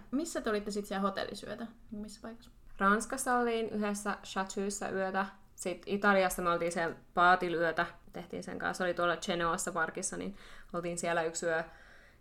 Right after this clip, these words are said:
Speaker 2: Ja näin. Mut ei oikeastaan hirveästi hotelleissa yövytty.
Speaker 1: Joo.
Speaker 2: Et se oli niin kiva se väni, et sieltä ei oikeastaan halunnut lähteä. Mut pakko sanoa, et Italia ei ollut ehkä yhtä hyvin suunniteltu näille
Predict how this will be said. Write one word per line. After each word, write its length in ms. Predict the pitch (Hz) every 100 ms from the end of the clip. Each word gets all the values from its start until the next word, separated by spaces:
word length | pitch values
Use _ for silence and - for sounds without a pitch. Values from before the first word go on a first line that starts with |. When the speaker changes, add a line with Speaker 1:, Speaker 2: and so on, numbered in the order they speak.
| -
Speaker 2:
Ja 280 | 190 165 160 - - - - - -
näin. 360 | 214 170 156
Mut 120 | 190 202
ei 160 | 302 -
oikeastaan 360 | 359 415 453 311
hirveästi 380 | 311 269 208 190
hotelleissa 520 | 202 180 156 165 -
yövytty. 500 | 170 160 196 - 190 - - - - -
Speaker 1:
Joo. 220 | 214 208 214 -
Speaker 2:
Et 100 | 185
se 80 | 175
oli 100 | 170
niin 200 | 165 175
kiva 220 | 175 175
se 140 | 190
väni, 300 | 165 160 175
et 100 | 180
sieltä 260 | - - -
ei 60 | 202
oikeastaan 340 | 247 - 190
halunnut 340 | 175 165 165
lähteä. 520 | 165 175 - - 208 202 - - - - - - -
Mut 280 | 180 180 -
pakko 300 | 208 233 277
sanoa, 380 | 214 180 175 170 -
et 140 | 165
Italia 580 | - 175 214 214 196 170
ei 260 | - 175 175
ollut 140 | 175
ehkä 280 | 170 - - -
yhtä 260 | 170 190
hyvin 300 | 190 196 196
suunniteltu 800 | 196 180 175 170 165 165 165 - - - -
näille 420 | 180 165 165 165